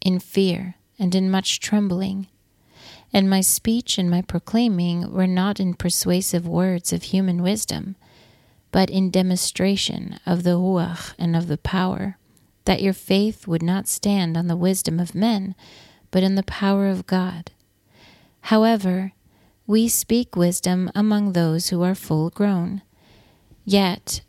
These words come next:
a wisdom not of this world, nor of the rulers of this world who are coming to nothing. But we speak God's wisdom in a mystery,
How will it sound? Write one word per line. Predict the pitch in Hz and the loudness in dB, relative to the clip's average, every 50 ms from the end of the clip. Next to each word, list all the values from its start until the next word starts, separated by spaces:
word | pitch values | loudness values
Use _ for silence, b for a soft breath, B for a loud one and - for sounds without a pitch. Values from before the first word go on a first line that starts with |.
| - | 0
a | - 185 175 | 2 2 2
wisdom | 160 160 180 185 185 - - 175 165 165 160 165 | 4 4 2 2 0 0 0 0 0 0 0 0
not | 170 175 185 185 165 - | 2 0 0 0 -2 -4
of | - 160 170 | -4 -6 -2
this | - 180 190 - - - | 0 0 0 0 -2 -4
world, | 151 135 127 135 165 185 196 - - b b b b b b b b - | -2 -2 -2 -2 -2 -4 -4 -6 -12 b b b b b b b b -2
nor | - 180 185 196 208 208 | 2 2 4 4 4 2
of | 202 151 196 196 196 | 0 0 -2 0 2
the | 202 196 | 2 2
rulers | 180 170 185 214 233 214 170 156 170 175 - | 2 2 2 2 2 2 2 0 0 0 -2
of | 170 165 160 | -2 -2 0
this | 165 165 160 - - | 0 0 0 0 0
world | 170 160 160 156 156 160 160 - | 0 0 2 2 0 -2 -2 -2
who | 185 180 175 | -2 0 2
are | 165 160 160 | 2 0 0
coming | - - 180 180 175 165 156 165 | -2 -2 -2 0 0 0 -2 -2
to | 165 - - | -4 -4 -2
nothing. | 170 170 180 185 - - - 196 202 208 208 - b b b b b b b b b b b b b b b b b b b | 0 0 0 0 -2 -4 -6 -4 -4 -6 -10 -12 b b b b b b b b b b b b b b b b b b b
But | 208 190 196 190 - | 0 2 2 2 2
we | 180 196 202 214 214 | 2 2 2 2 2
speak | - - - - 208 208 208 _ - | -2 -2 0 0 0 0 0 _ -2
God's | - 196 190 202 196 190 - | 0 0 2 2 0 -2 0
wisdom | 180 160 156 165 - - 165 160 160 165 - - | 0 0 0 0 0 -2 0 0 0 -2 -4 -2
in | 185 180 | 0 0
a | 175 180 | 2 2
mystery, | 180 180 190 190 - - - - - - 185 180 | 2 2 0 0 -2 -4 -6 -6 -6 -6 -6 -8